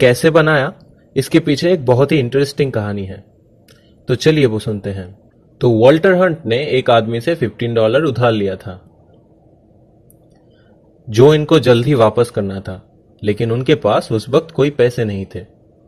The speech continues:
उस वक्त हाथ में एक मेटल वायर लेके ये सोच रहे थे कि पैसे कहां से लाएं, और उस वायर को ट्विस्ट करते करते एक शेप बन गया, जिससे उन्होंने सेफ्टी पिन बनाया। और फिर वॉल्टर हंट ने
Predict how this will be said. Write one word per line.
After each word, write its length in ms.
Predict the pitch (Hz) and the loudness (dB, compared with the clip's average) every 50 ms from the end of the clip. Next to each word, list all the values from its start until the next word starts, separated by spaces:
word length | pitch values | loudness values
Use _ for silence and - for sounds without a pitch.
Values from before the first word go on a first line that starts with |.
| _ _ _ _ _ _ _ _ _ _ _ _ _ - | _ _ _ _ _ _ _ _ _ _ _ _ _ 4
उस 180 | 139 165 160 | 4 4 4
वक्त 280 | 139 139 147 156 156 - | 4 2 2 2 2 2
हाथ 220 | 135 113 110 - | 0 0 0 0
में 140 | 120 123 131 | 0 -2 -2
एक 120 | 131 117 104 | -2 -2 -2
मेटल 280 | 107 110 107 135 143 | -4 0 0 0 2
वायर 220 | 147 143 143 135 120 | 2 4 4 2 2
लेके 280 | 110 107 104 101 123 | 0 -2 -2 -4 -6
ये 160 | 123 120 123 | -4 -4 -6
सोच 300 | 120 - 131 135 147 143 | -4 -4 -4 -4 -2 -2
रहे 200 | 143 135 117 104 | -4 -2 -2 -4
थे 200 | 98 - 101 104 123 - _ _ _ _ _ _ _ - | -4 -4 -6 -6 -6 -10 _ _ _ _ _ _ _ -6
कि 60 | 147 | -6
पैसे 380 | 135 - - 123 131 - - 151 | -4 0 2 2 2 2 0 -2
कहां 240 | - 127 113 107 - | -2 -2 -4 -4 -6
से 140 | - 107 | -6 -6
लाएं, 300 | 101 98 95 92 90 - - _ _ _ _ _ _ _ _ _ _ _ _ _ _ _ _ _ _ _ _ _ _ _ _ - | -6 -6 -8 -10 -12 -18 -20 _ _ _ _ _ _ _ _ _ _ _ _ _ _ _ _ _ _ _ _ _ _ _ _ 0
और 120 | 113 117 | 0 0
उस 320 | - - 151 170 190 - 151 | 0 2 2 2 2 2 4
वायर 240 | 147 139 135 127 117 | 6 6 6 6 4
को 120 | - 156 | 0 -4
ट्विस्ट 340 | 147 - 120 156 185 - - | -4 -2 -2 -4 -4 -4 -2
करते 300 | - 131 113 - - 104 | -2 -2 0 0 -4 -4
करते 440 | 101 101 98 - _ - 151 233 254 - _ _ _ _ _ - | -4 -6 -8 -6 _ -4 -4 -4 -6 -12 _ _ _ _ _ 0
एक 180 | - 165 190 - | 0 0 2 0
शेप 300 | - - - 160 165 143 | -4 0 2 2 2 2
बन 280 | 110 120 113 107 101 | 0 0 -2 -2 -2
गया, 240 | 95 98 95 117 - - _ _ _ _ _ _ _ _ _ _ _ _ - | -4 -6 -8 -8 -12 -18 _ _ _ _ _ _ _ _ _ _ _ _ -8
जिससे 280 | 104 117 113 - - 147 | -4 -4 -4 0 2 2
उन्होंने 360 | 127 117 117 113 117 208 233 | 2 2 2 0 -2 -2 -4
सेफ्टी 340 | 220 - 156 147 - - - | 0 0 0 0 0 -4 -4
पिन 200 | - 120 107 104 | -2 -2 -4 -4
बनाया। 380 | 101 98 95 95 92 92 98 - _ _ _ _ _ _ _ _ _ _ _ _ _ _ _ | -4 -6 -6 -8 -10 -14 -16 -20 _ _ _ _ _ _ _ _ _ _ _ _ _ _ _
और 120 | 123 110 110 | 0 0 0
फिर 360 | - - 139 127 113 107 - - - _ _ _ - | 2 2 4 4 4 2 0 -6 -16 _ _ _ 2
वॉल्टर 360 | 110 117 117 135 135 175 170 | 4 4 4 6 6 6 6
हंट 260 | 151 147 123 107 95 | 6 4 2 0 -4
ने 160 | 92 101 113 | -4 -4 -6